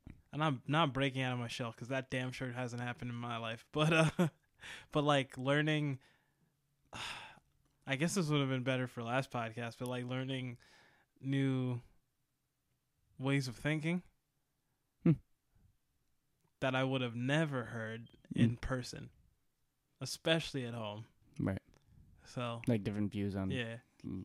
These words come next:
Speaker 2: everything.
Speaker 1: So that's an expectation, I guess. The expectation of the internet is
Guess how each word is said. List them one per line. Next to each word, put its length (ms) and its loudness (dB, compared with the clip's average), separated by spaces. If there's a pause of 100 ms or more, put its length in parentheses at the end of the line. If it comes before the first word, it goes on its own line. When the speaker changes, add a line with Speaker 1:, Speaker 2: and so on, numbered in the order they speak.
Speaker 2:
everything. 360 -8 (880)
Speaker 1:
So 120 2
that's 220 8
an 80 2
expectation, 580 -2
I 100 -8
guess. 260 -10 (420)
The 140 2
expectation 580 4
of 60 4
the 80 4
internet 340 4
is 200 -2